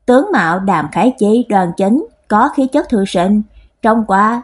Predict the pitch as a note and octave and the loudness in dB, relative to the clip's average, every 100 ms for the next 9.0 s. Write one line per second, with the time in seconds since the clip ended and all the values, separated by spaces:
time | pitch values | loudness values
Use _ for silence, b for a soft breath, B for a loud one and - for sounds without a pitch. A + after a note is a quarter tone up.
0 | - G3 B2+ F3+ G#3+ F#4 B3+ F#3 F#3+ F#3 | -6 -4 -2 0 0 -2 -2 0 0 -2
1 | F#3+ C#3 - F3+ A3 G#4+ - - - _ | -2 -6 -2 0 0 -2 -10 -20 -20 _
2 | - _ - A3 G3 G3 F3+ F3+ D#3+ F#3 | -20 _ 0 2 2 0 -4 -2 0 0
3 | E4 A#3 D#3+ E3 D3 D#3+ D#3 B3+ G3 - | 0 -2 -4 -2 -2 -2 -2 0 0 -2
4 | - A#3+ F#3 F#3+ A3+ A3+ - _ - G3 | -2 0 2 2 0 -4 -18 _ -2 2
5 | D#3+ D#3+ C#3+ D3+ D#3 A#3+ D4 - D3 F#3+ | 2 0 -2 -2 0 0 0 0 0 0
6 | F#3 G3 D#3+ F3+ D#4+ G#3+ G3+ F#3 F#3+ D3 | -2 -2 0 0 0 0 0 2 0 0
7 | G#3 A3+ E3+ B3 E3+ D#3+ E3+ G3 G#3+ _ | -2 0 0 0 0 0 0 -2 -8 _
8 | - - _ _ - C#3 D#3+ E3+ E3+ G3+ | -20 -20 _ _ -10 -6 -2 -2 -2 -2